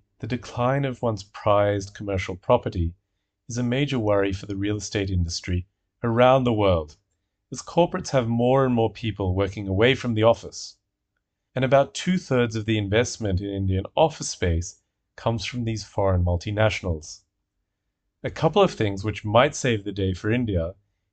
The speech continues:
is the very low base it is working off, just the need for so many more offices to support a growing economy, as well as a greater ease, enthusiasm, and willingness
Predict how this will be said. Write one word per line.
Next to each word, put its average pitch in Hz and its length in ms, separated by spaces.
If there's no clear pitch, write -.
is - 140
the 139 100
very 147 240
low 117 320
base 107 380
it 104 120
is 98 120
working 104 360
off, 80 340
just - 220
the 151 120
need 135 280
for 120 120
so 160 380
many 147 240
more 117 280
offices 110 560
to - 120
support 101 420
a 98 40
growing 95 300
economy, 95 560
as 143 160
well 180 280
as 113 100
a 107 60
greater 101 400
ease, 104 340
enthusiasm, 101 840
and 92 120
willingness 107 640